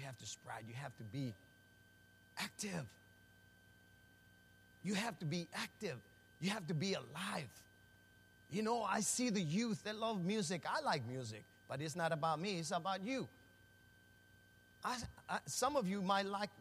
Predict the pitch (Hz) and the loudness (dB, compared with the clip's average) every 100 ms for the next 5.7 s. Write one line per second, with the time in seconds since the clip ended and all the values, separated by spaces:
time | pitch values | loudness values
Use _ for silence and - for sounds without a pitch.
0 | 123 240 330 185 - - - - - - | 0 2 2 -2 -4 -8 -10 -20 -20 -20
1 | - - - - - 240 277 247 262 285 | -20 -20 -20 -20 0 2 4 4 4 4
2 | 262 240 220 190 208 156 202 180 160 120 | 2 2 2 0 0 -2 0 2 2 0
3 | - - 170 160 160 147 262 311 277 285 | -8 0 4 4 4 2 2 4 4 4
4 | - - 185 214 202 214 202 254 175 120 | 2 2 2 0 0 2 4 4 2 2
5 | 190 262 180 117 135 240 | 4 4 0 -2 0 0